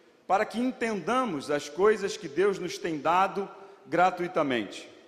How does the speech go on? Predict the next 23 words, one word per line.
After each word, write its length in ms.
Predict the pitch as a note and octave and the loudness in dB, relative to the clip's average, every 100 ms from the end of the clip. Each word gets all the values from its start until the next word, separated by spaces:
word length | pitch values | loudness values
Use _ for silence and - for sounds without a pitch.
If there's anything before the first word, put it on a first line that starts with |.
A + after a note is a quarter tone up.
| _ _ _ _ _ _ _ | _ _ _ _ _ _ _
Vou 180 | A2+ D#3 | 2 4
repetir: 800 | E3+ F3+ D#3+ - G#3+ C3+ - - - - _ | 6 2 -4 -4 -4 -4 -8 -20 -20 -20 _
"Nós, 280 | C#3+ F#3+ A3 | 2 4 4
porém, 440 | - F3+ F3 A3 | 0 0 2 0
não 160 | A3+ F3 | -2 0
recebemos 760 | F3 G3 F#3 C#3+ F#3 A3 G#3 D3+ | 0 -2 -2 -2 -4 -2 -6 -6
o 60 | |
Espírito 560 | E3+ - - G#3+ G#3 G3+ | -8 -6 -4 -4 -4 -4
do 140 | F#3+ | -2
mundo, 340 | F#3+ G3+ C3+ G2+ - - - | 2 2 0 -8 -16 -20 -10
mas 600 | C3+ D#3 E3+ G3 F#3+ - - - - - | 2 4 6 2 -4 -10 -16 -20 -20 -6
o 100 | D#3 | 0
Espírito 640 | E3 - - A3+ B3 - A3+ | 0 0 -4 -2 -2 -6 -8
procedente 920 | - G3 - F3+ - F#3+ B3 A#3 A3+ | -2 -2 -2 -4 -2 -2 -2 -4 -6
de 140 | F#3 | -2
Deus, 340 | D#3+ E3 B2+ A2 - - - - - - | 6 6 6 0 -10 -14 -18 -20 -20 0
para 180 | E3+ F#3 | 2 2
que 240 | F#3+ G#3+ | 0 0
entendamos 1040 | B3+ D4+ - C#4 C4 F3+ F#3+ D#3 A#2+ - - - | 2 0 0 2 2 4 4 4 0 -6 -14 -6
as 240 | D3+ D#3 - | -4 -2 -2
coisas 540 | G3 A3+ A#3 A3 - | 4 4 4 -2 -4
que 100 | A3 | -6
Deus 480 | C#3+ E3+ F#3 F#3 | 2 4 4 2